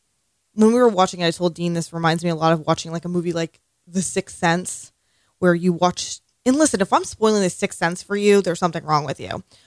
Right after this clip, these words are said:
But you watch The Sixth Sense and it's this entire movie, and then it ends and you're like, "Holy shit, Bruce Willis is dead." And then you go back and you watch it again to see all the clues, to see what led up to it, to see how many times they hinted it to you and you missed it.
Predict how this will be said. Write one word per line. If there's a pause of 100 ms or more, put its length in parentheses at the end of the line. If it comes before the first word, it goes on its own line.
(100)
But
you
watch
The
Sixth
Sense
and
it's
this
entire
movie, (320)
and
then
it
ends
and
you're
like,
"Holy
shit,
Bruce
Willis
is
dead." (340)
And
then
you
go
back
and
you
watch
it
again (380)
to
see
all
the
clues,
to
see
what
led
up
to
it,
to
see
how
many
times
they
hinted
it
to
you
and
you
missed
it.